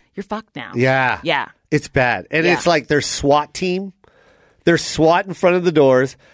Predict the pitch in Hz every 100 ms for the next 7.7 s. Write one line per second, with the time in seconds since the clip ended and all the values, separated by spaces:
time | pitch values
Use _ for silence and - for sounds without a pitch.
0 | _ _ 151 156 135 151 156 123 - _
1 | _ _ - 185 190 - 180 170 160 151
2 | 156 156 170 - 151 147 165 185 - 190
3 | 190 196 170 170 - 165 151 170 185 -
4 | 170 147 - 156 151 147 151 143 143 151
5 | 147 143 143 131 131 139 156 143 135 123
6 | 123 - _ _ - 185 190 175 - 156
7 | 143 151 - _ 196 175 151